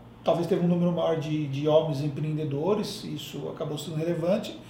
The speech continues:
mas hoje, por exemplo, eu tenho buscado, inclusive dentro do meu trabalho, é, mudar, é, dar, dar um espaço significativo pras mulheres.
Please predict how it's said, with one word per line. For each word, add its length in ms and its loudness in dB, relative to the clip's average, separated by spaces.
mas 400 8
hoje, 300 12
por 160 6
exemplo, 680 6
eu 160 8
tenho 180 2
buscado, 560 4
inclusive 440 0
dentro 180 2
do 60 0
meu 100 0
trabalho, 680 2
é, 300 2
mudar, 760 2
é, 340 -6
dar, 280 4
dar 160 8
um 60 6
espaço 520 4
significativo 480 0
pras 160 0
mulheres. 440 -4